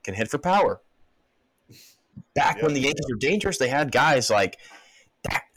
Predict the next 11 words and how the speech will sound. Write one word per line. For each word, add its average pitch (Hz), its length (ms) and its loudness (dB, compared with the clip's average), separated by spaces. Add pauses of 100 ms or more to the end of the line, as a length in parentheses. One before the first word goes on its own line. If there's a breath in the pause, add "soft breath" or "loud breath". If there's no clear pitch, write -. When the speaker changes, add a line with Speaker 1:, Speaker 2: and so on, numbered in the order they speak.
(200)
Speaker 1:
I 120 60 -8
mean, 107 220 -4
back 113 280 2
in 104 180 0
the 95 100 0
Jacoby 107 460 0
Ellsbury 98 500 0
days, 92 320 0
way 95 320 0
back 92 320 0
when, 92 380 -2